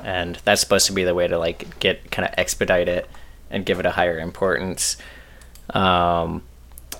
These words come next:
and I wonder how much the in-game one ver-, and the, the replay one is really gonna affect it, and, and if it, it'll really reach the kind of to-do list of the development team or anti-cheat team or whoever,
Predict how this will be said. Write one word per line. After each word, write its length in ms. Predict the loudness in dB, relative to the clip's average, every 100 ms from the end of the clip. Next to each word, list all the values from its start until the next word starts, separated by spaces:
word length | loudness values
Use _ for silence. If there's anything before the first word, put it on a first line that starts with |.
| -16 0
and 480 | 4 6 6 2 2 4
I 60 |
wonder 280 | 6 6 6
how 120 | 4
much 300 | 4 4 2
the 240 | 6 6 6
in-game 460 | 4 4 4 4
one 360 | 4 4 2 2
ver-, 200 | 0 0
and 180 | 0 2
the, 280 | 2 2 0 0
the 80 | -2
replay 440 | 2 0 2 2
one 420 | 2 0 -2 -6 -10 -10
is 160 | -6 -2
really 280 | 0 0 0
gonna 480 | -2 -2 -2 -2 -6 -16 -20 -10 -8
affect 420 | 0 4 4 2
it, 180 | -4 -2
and, 160 | 0 2
and 300 | 4 2 2
if 180 | 2 6
it, 180 | 6 6
it'll 180 | 4 4
really 340 | 4 4 4
reach 500 | 2 2 2 -2 2
the 460 | 4 6 4 2 -4 -6
kind 160 | -2
of 100 | -2
to-do 300 | -2 -2 -2
list 340 | 2 2 2 0
of 140 | 0
the 180 | 2 0
development 640 | 0 0 2 2 0 -4
team 280 | -6 -4 -2
or 80 | -2
anti-cheat 540 | -2 -4 -6 -4 -6
team 240 | -6 -8 -6
or 60 |
whoever, 480 | -4 -2 -2 -4 -6